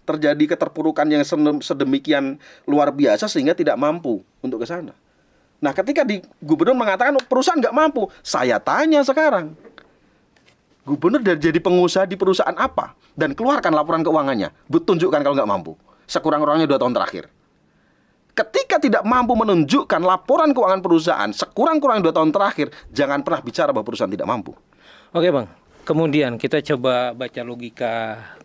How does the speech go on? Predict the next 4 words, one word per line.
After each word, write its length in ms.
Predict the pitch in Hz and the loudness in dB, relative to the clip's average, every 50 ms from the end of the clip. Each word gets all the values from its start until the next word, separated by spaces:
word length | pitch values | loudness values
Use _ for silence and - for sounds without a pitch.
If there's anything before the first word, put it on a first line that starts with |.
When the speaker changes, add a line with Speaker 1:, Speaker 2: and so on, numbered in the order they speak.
| _ | _
Speaker 2:
gubernur 400 | - 113 117 110 117 117 117 113 | -12 -10 -8 -8 -6 -8 -8 -6
dulu. 180 | 117 117 113 110 - | -6 -8 -8 -8 -8
Kemungkinan 720 | - - 135 135 135 131 117 - 139 127 120 107 110 120 - _ _ _ - - - - - - - - _ _ - | -6 -4 -2 -2 -2 -2 -2 -2 -2 -2 -2 -6 -8 -12 -16 _ _ _ -20 -20 -20 -20 -20 -20 -20 -20 _ _ -12
dia 480 | - 139 170 180 180 180 165 - - | -4 -2 0 0 0 -2 -4 -6 -10